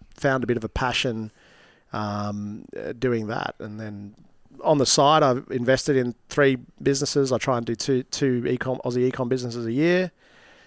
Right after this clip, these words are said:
Um, and I'm, I'm also, um, an advisory board member of the National Online Retail Association. So I try and do a little bit of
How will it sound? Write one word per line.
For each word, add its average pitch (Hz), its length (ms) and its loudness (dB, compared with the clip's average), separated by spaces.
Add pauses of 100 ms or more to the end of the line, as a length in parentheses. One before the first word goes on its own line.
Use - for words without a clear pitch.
(220)
Um, 107 500 -4
and 117 140 -6
I'm, 107 400 -8
I'm 107 220 -10
also, 104 580 -8
um, 98 640 -10
an 120 100 -4
advisory 117 460 -2
board 117 440 -4
member 110 180 -2
of 107 80 -6
the 110 80 -4
National 110 360 -6
Online 104 240 -8
Retail 104 360 -8
Association. - 720 -8
So - 140 -8
I 120 60 -4
try 113 200 -4
and 101 100 -8
do 107 100 -4
a 101 40 -6
little 101 160 -8
bit 101 120 -8
of 98 200 -12